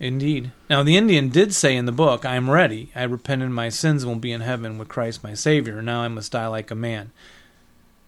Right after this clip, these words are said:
And then she says, "If you are like me, you probably think of Indians as heathens, but I will ask you to recall the thief on the cross. He was never baptized and never did catechism, yet Christ himself promised him a place in heaven."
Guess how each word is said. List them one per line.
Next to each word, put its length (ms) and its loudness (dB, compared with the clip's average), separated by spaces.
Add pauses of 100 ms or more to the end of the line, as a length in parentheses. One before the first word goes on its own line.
(160)
And 80 -4
then 120 -2
she 180 -2
says, 460 0
"If 120 -8
you 160 4
are 120 6
like 200 2
me, 200 2
you 120 -4
probably 360 -2
think 240 -6
of 100 -10
Indians 380 -6
as 160 -6
heathens, 520 -10
but 140 -8
I 180 2
will 200 -4
ask 400 -6
you 100 -8
to 140 -14
recall 460 -4
the 120 -8
thief 300 -12
on 160 -8
the 80 -16
cross. 560 -12 (340)
He 100 -10
was 140 -4
never 240 -2
baptized 720 -2
and 80 -6
never 220 -4
did 240 -8
catechism, 640 -6
yet 160 -12
Christ 320 -8
himself 420 -4
promised 420 -10
him 80 -10
a 60 -10
place 320 -8
in 80 -14
heaven." 380 -12